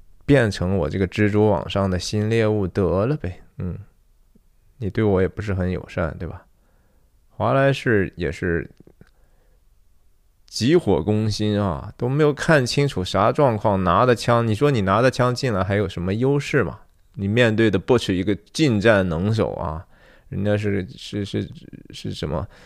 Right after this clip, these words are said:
肉搏战的，对吧？你枪就没用了。然后你看 Butch 为什么要拿那个瓶子？我本来想，我，我相信啊，就是说他为了能够比较容易的去击倒他，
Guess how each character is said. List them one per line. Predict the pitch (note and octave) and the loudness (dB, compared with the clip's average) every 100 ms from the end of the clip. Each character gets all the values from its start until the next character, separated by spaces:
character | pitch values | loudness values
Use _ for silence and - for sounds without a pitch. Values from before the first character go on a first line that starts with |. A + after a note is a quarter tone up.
| - - _ - - - | -20 -20 _ -20 -20 -12
肉 | A#2+ C#3 A#2 | 0 4 4
搏 | D#2 C2+ | 2 0
战 | F2+ A2 F2 | 2 4 2
的， | - E2+ - | -2 -12 -10
对 | C2 | -10
吧？ | C2 G2 | -8 -6
你 | F#2+ | -6
枪 | - - C3+ | -4 -2 0
就 | D3 | 0
没 | B2+ F#2 G2 | -2 -2 -2
用 | C3+ C3 | -2 -2
了。 | F2+ F#2 | -6 -6
然 | G2+ | -4
后 | B2+ | -2
你 | A#2 | -4
看 | G2 B2+ - _ - - - - | -4 -4 -6 _ -20 -20 -16 2
Butch | F#3 - | 2 4
为 | C3+ | 2
什 | B2 | 2
么 | G#2+ | 0
要 | G#2+ | -2
拿 | E2+ - G#2+ | -4 -4 -2
那 | |
个 | G#2 | -2
瓶 | F2+ - - | -4 -10 -10
子？ | E2+ - _ | -10 -12 _
我 | - | -4
本 | D3 B2 | 4 6
来 | B2+ | 6
想， | D3 F#2+ D2 | 4 -2 0
我， | G#2 | 0
我 | G#2+ A2+ | 4 2
相 | - D#3+ | 4 2
信 | D#3+ C#3 | 2 0
啊， | F2+ - | -2 -2
就 | G#2 | -2
是 | |
说 | F#2+ G2+ | 0 -2
他 | F#2+ A2+ | -2 -2
为 | B2 C3 | 0 0
了 | G2 | 0
能 | E2 G2 | -2 -4
够 | A2 | -4
比 | - - G2 | -6 -6 0
较 | C3 B2+ - _ - _ _ _ | 2 2 -2 _ -20 _ _ _
容 | - G2 G2+ C3 | -6 -2 0 0
易 | D3 | 0
的 | A2+ | -2
去 | - | -2
击 | G#2+ - C3 C#3+ | -6 -2 0 2
倒 | A2 - | 2 0
他， | - | -6